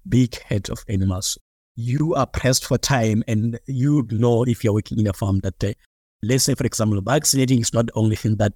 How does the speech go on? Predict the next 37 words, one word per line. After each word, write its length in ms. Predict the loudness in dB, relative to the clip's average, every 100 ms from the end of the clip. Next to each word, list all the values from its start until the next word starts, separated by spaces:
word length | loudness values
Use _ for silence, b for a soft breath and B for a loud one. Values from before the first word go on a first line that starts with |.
| 0
you 80 | 0
are 40 |
expected 460 | -2 -6 -6 -6 -4
to 80 | -2
do 360 | 0 0 -4 -4
as 180 | -2 0
a 200 | 0 0 -6 _ _
farm 320 | -4 0 2
worker. 400 | 2 -2 -2 -4 -6 b b b b
You 140 | -4
still 220 | 0 2
have 180 | 2 0 0
other 200 | 2 2
things 240 | 2 0
to 100 | -2
do 300 | -6 -4 -2 0
as, 200 | 0 0
like, 260 | -2 -2
checking 340 | -2 -2 0 0
animals 300 | 2 2 2
that 160 | 0 0
are 100 | 0
sick, 340 | 0 0 -2 -6 -2
checking 280 | 0 0 -2
if 160 | -4
there's 240 | -2 -2 0
enough 300 | 2 2 0
feed 440 | -2 0 0 0
in 140 | 0 2
the, 300 | 2 0 -4
uh, 20 |
food 320 | -2 -2 0
throws 400 | 0 0 0 0
and 100 | -2
so 200 | -2 -4
forth. 240 | -4 -8 -14 -16 -2
So 260 | 0 2